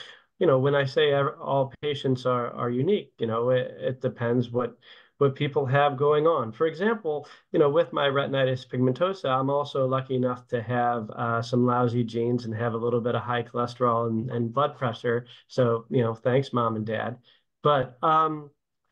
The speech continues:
the way that I can manage my medications is in the morning, I can take my, my vitamin A and my lutein and my, uh, amino acids and fish oil and nac,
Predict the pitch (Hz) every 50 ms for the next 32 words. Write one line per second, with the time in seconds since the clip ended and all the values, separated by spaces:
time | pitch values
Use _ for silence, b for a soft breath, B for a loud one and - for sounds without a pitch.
0 | _ _ _ _ _ _ _ - 294 330 285 262 147 143 151 143 143 156 151 151
1 | 151 151 143 131 143 139 135 131 - - 131 127 127 123 - 135 131 131 127 127
2 | 131 127 120 123 123 127 123 123 123 123 120 123 - 185 208 233 226 - - -
3 | 170 143 139 120 127 127 117 127 131 123 123 127 139 175 214 226 185 147 151 160
4 | 160 - - 127 127 123 127 123 120 120 - 123 120 123 120 120 120 117 113 110
5 | 107 107 107 104 101 98 95 98 98 104 113 117 120 123 123 120 117 113 139 170
6 | 180 185 175 160 147 123 110 107 107 117 131 156 170 160 - - 156 156 151 147
7 | 135 123 120 120 117 113 113 113 110 110 110 117 113 110 110 110 110 - - 123
8 | 143 165 160 156 147 147 151 147 143 135 - 143 131 113 120 113 110 120 175 170
9 | - - 151 156 151 147 139 131 120 117 131 160 165 160 156 - B